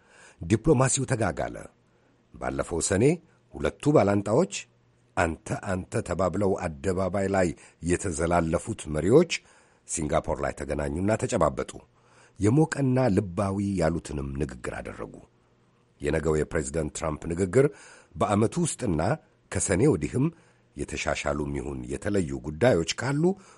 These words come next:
ሁሉንም ይገልጠዋል ሲሉ ዲፕሎማቶች ጥበቃ ላይ ናቸው። በኒውዮርኩ ጉባኤ ላይ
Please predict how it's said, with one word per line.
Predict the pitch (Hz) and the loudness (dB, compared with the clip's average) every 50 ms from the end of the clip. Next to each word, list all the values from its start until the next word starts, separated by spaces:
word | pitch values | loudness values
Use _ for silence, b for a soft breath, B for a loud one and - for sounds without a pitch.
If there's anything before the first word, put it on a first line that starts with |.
| b b - | b b -4
ሁሉንም | 175 185 185 170 143 120 123 120 117 - - _ - | 0 2 4 4 4 4 4 2 0 -4 -8 _ -4
ይገልጠዋል | 110 113 110 107 101 92 - - 85 80 73 67 - - | 0 0 2 0 0 -2 -6 -4 -4 -4 -4 -4 -6 -6
ሲሉ | - - 113 90 69 85 104 104 b b b b b b | -6 -4 -4 -4 -6 -6 -8 -10 b b b b b b
ዲፕሎማቶች | 85 101 - - 107 85 71 65 62 - - 78 - - - - - _ _ _ | -8 -8 -6 -6 -6 -6 -6 -6 -8 -8 -10 -12 -10 -10 -14 -16 -16 _ _ _
ጥበቃ | - 82 69 82 78 - 78 73 | -14 -6 -4 -4 -4 -2 -2 -2
ላይ | 69 65 64 | -2 -2 -4
ናቸው። | 62 58 - - - 60 50 - - _ _ _ _ _ _ - | -4 -8 -10 -10 -12 -12 -14 -16 -20 _ _ _ _ _ _ 6
በኒውዮርኩ | 117 151 175 180 165 139 127 - - 117 | 6 6 8 8 6 6 6 2 0 2
ጉባኤ | 104 107 101 98 80 58 62 | 4 6 6 6 4 2 -2
ላይ | 53 50 65 90 | -2 -4 -4 -4